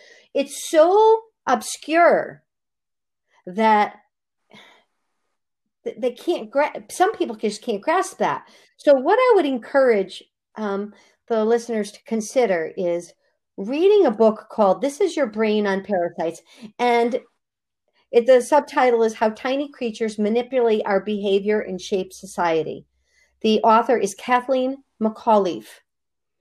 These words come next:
And it will give you, so w-, I had somebody say to me once, "Carol, we all have parasites." Well, in fact, so,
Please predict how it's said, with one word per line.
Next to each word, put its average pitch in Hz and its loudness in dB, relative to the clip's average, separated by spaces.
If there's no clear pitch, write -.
And 208 0
it 330 0
will 440 2
give 359 2
you, 285 2
so 285 2
w-, 214 -6
I 302 2
had 349 0
somebody 233 -2
say 196 -4
to - -14
me 185 -6
once, 170 -8
"Carol, 220 -4
we 254 -2
all 302 2
have 220 -4
parasites." 156 -10
Well, 196 2
in 208 -6
fact, 214 -2
so, 208 0